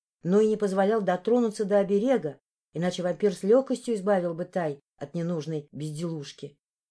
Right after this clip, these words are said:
Нет, всему имелась причина, и сегодня он планировал ее выяснить.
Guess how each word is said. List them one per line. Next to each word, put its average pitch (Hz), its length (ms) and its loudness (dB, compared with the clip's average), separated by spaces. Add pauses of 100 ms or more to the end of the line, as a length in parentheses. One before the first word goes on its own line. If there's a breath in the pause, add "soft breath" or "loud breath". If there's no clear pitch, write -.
(420)
Нет, 196 460 0
всему 208 380 0
имелась 233 280 2
причина, 208 580 -2
и - 20 -8
сегодня 202 480 -2
он 208 80 -4
планировал 170 500 -4
ее 151 360 -4
выяснить. 135 720 -12